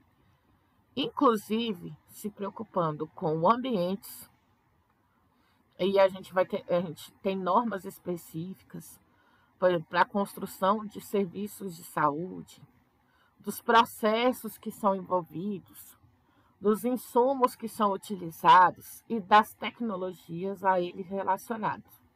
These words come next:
A parte de insumo, de tecnologia, nós discutimos tudo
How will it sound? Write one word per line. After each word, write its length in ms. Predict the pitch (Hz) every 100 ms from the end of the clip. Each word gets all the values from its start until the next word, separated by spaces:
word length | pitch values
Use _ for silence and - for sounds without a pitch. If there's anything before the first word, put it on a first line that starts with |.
| _ _ _ _ _ _ -
A 120 | -
parte 380 | - 208 - 208
de 140 | 220
insumo, 600 | 220 - 208 214 190 175
de 140 | 170
tecnologia, 1040 | - 202 220 196 185 180 190 190 208 160 165
nós 220 | 196 214 -
discutimos 600 | - 220 - 220 220 -
tudo 500 | 226 226 233 170 160